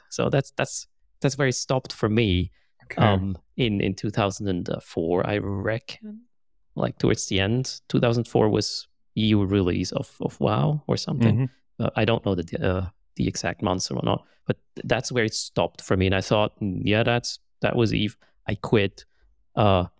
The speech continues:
Speaker 1: and I <laughs> gave all my shit to my brother. So my accounts,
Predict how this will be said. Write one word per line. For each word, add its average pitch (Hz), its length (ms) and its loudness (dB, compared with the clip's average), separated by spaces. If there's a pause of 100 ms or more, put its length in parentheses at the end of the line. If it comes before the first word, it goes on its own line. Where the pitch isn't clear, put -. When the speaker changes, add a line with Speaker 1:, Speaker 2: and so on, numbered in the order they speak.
(280)
Speaker 1:
and 113 180 6
I 95 100 4
<laughs> 131 120 2
gave 127 200 -2
all 117 120 4
my 104 140 2
shit - 340 -4
to - 120 -4
my 101 160 -2
brother. - 420 0
So 107 480 -2
my 107 160 4
accounts, 117 680 -2